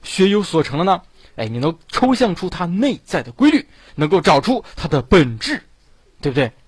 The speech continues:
哎，凡是涉及到理论，你智慧的结晶就是重点。所以咱们第二章哈，整体来说不重要，但相对来说最重要的部分就是脑机能学说。为什么？它是智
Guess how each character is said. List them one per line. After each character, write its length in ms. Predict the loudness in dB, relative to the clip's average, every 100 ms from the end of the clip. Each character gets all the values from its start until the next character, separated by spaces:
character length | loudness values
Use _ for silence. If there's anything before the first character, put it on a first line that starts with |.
| -10
哎， 220 | -10 -10
凡 240 | -4 -2 -2
是 160 | -4
涉 80 | -8
及 60 | -2
到 140 | 0
理 200 | 0 -2
论， 100 | -2 -2 -8 -14 -8
你 120 | -8
智 340 | -4 -2 -2
慧 200 | 0 2
的 140 | 2 0
结 160 | -2
晶 180 | 0 -2 -4 _ _ _ _
就 120 | -6
是 60 | -2
重 120 | 0
点。 180 | 0 -2 -6 -20 -20 -4
所 120 | 2
以 40 |
咱 140 | 4 4
们 180 | 2 2
第 120 | 6
二 160 | 6 6
章 240 | 4 2
哈， 220 | 2 -4 -8 -20 2
整 240 | 2 2
体 120 | 0
来 140 | 0 0
说 100 | -2
不 140 | -2
重 140 | 0
要， 160 | 2 2 -4 _ -2
但 200 | 2 2 0
相 400 | 2 4 4 4
对 100 | 4
来 140 | 4
说 240 | 4 0 0
最 180 | 2 4
重 80 | 6
要 60 |
的 100 | 4
部 80 | 4
分 180 | 2 2
就 120 | 0 0
是 240 | 0 -2 -6 _ _
脑 340 | 0 0 0
机 200 | -8 -2
能 300 | 0 0 -2
学 220 | -8 -2
说。 240 | 2 2 0 -6
为 100 | -8
什 80 | -8
么？ 140 | -12 -12
它 140 | -6 -4
是 180 | -4 -8 -12
智 240 | -6 -6